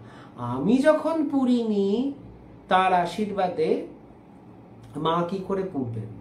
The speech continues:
মা পড়েননি।" তখন শুনছেন যে লঙ্কার কিছু চারণ কবি হনুমানকে বলছে, "হনুমান, তুমি কি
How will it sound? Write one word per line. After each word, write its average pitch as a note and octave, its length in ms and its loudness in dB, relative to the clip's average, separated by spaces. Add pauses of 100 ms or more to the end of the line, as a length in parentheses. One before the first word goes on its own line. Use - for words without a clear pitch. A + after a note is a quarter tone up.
(800)
মা A3+ 340 -4
পড়েননি।" - 520 -6 (1900)
তখন A#3 560 4
শুনছেন A3 600 2
যে A#3 220 8
লঙ্কার G3+ 680 4 (100)
কিছু B3 320 -2
চারণ G3+ 760 2
কবি F#3+ 640 -2 (580)
হনুমানকে F3 520 -2
বলছে, F#3 420 2 (120)
"হনুমান, G3 640 0
তুমি A3+ 180 -4
কি G#3+ 320 -4